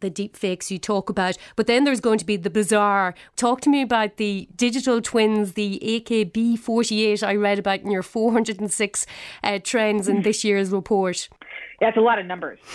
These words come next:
Speaker 2: uh, <laughs> to keep track of. Listen, I am not an optimist.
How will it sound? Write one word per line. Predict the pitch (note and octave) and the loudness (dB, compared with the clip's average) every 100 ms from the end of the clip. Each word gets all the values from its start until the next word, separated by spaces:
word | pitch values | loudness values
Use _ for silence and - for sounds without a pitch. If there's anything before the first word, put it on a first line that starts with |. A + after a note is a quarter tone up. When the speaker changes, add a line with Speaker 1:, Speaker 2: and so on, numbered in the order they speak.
| - | -6
Speaker 2:
uh, | - - - - | -4 -4 -8 -4
<laughs> | |
to | D4 A3 C#4+ - A#3+ | -2 0 -2 -4 -4
keep | A#3+ - | -4 -2
track | F#3+ F3 | 0 -2
of. | - - - _ _ - | -6 -18 -20 _ _ 0
Listen, | C4 B3+ G3 - - | 0 0 -6 -8 -4
I | G#3 A3+ | -2 0
am | A#3 | -2
not | G3+ G3+ F#3+ | 0 0 0
an | D#3+ | -4
optimist. | E3+ - F#3+ A#3 | -6 -6 -8 -8